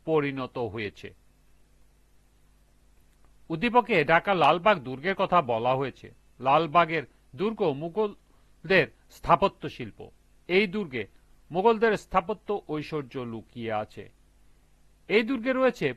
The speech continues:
পরিবিবির মাজার। মুঘলদের মৃত্যুর পর এই লালবাগের দুর্গ সমাধিস্থ করা হয়েছে। লালবাগের দুর্গ ঐতিহাসিক স্থাপত্যকলা। সুতরাং বলা যায়, লালবাগ দুর্গের সাথে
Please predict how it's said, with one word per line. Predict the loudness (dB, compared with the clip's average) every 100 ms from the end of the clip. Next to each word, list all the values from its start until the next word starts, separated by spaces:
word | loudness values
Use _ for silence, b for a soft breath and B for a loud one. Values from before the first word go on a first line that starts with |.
| -4
পরিবিবির | -4 -2 -6 -6 -4
মাজার। | -4 0 -2 -2 _ -12
মুঘলদের | -10 -8 -8 -8
মৃত্যুর | -12 -10 -8 -6 -2
পর | -4 -4 _
এই | -4 -2 -2 0
লালবাগের | 0 0 -4 -6 -8 -10
দুর্গ | -12 -12 -12 -12
সমাধিস্থ | -12 -12 -12 -16 -14 -12 -12 -8
করা | -6 -4 -4
হয়েছে। | -4 -4 -6 -18 _ _ _ _ _
লালবাগের | 0 0 0 -2 -6
দুর্গ | -6 -4 -6 -6 _ _
ঐতিহাসিক | -10 -10 -6 -4 -4 -4 -14 _ _ _ _ _ _ _ -20
স্থাপত্যকলা। | 0 2 2 -4 _ -8 -6 -6 -10 _ _ _ _ _ _ _ _ _ _ _ _ _ _ _
সুতরাং | -4 0 0 2
বলা | 4 4 4
যায়, | 2 0 _ _ _ _ _ _ _ _ _ _
লালবাগ | 2 4 4 2 0
দুর্গের | -4 -2
সাথে | -2